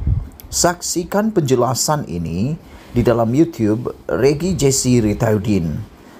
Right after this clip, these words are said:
secara terus menerusi video pada malam ini jam sembilan malam,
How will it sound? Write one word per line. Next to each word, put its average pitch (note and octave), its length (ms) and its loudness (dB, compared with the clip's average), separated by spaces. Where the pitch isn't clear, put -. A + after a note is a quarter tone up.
secara G#2 320 2
terus A2+ 560 2
menerusi D3+ 560 4
video B2+ 480 2
pada A2 240 0
malam C3 400 2
ini A#2 240 0
jam A#2 240 0
sembilan G#2 400 0
malam, G2+ 560 0